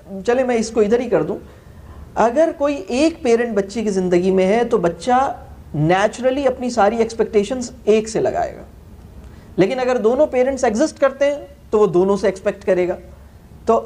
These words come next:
जब किसी बच्चे की life में एक भी parent exist नहीं करता, ऐसी भी situation होती है, तो उसकी जो भी कफालत कर रहा होता है, जो भी उससे करीब होता है, बच्चे की needs फिर वहाँ से पूरी होती हैं। और फिर ये अल्लाह का एक निज़ाम है, अल्लाह अपने तरीके से करता है।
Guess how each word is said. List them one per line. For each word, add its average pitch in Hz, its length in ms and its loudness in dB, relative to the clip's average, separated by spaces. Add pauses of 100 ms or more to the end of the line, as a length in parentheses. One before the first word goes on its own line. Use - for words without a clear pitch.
(300)
जब 254 260 0
किसी 285 180 -4
बच्चे 233 300 -2
की 277 80 -4
life 247 340 0
में 294 140 2
एक 240 320 0
भी 339 80 4
parent 269 380 0
exist 240 420 -4
नहीं 294 140 2
करता, 175 320 0 (360)
ऐसी 160 160 -2
भी 247 100 -4
situation 240 420 -2
होती 226 260 -2
है, 214 80 0 (600)
तो 277 100 6
उसकी 294 1000 -2
जो 233 340 2
भी 208 300 0
कफालत 254 480 0
कर 226 140 0
रहा 233 160 2
होता 220 300 2
है, 214 160 4
जो 190 200 2
भी 240 100 -4
उससे 254 200 -4
करीब 220 300 -2
होता 208 260 2
है, 202 100 0 (520)
बच्चे 196 340 -2
की 269 120 -8
needs 247 300 -6
फिर 277 180 0
वहाँ 202 260 2
से 226 100 -4
पूरी 170 280 0
होती 139 240 -2
हैं। 170 80 2
और 214 80 4
फिर 262 120 -4
ये 262 100 0
अल्लाह 269 240 2
का 277 120 2
एक 269 140 0
निज़ाम 240 380 0
है, 254 60 -6
अल्लाह 220 240 2
अपने 226 180 -6
तरीके 226 280 -6
से 226 120 -4
करता 202 260 0
है। - 300 -6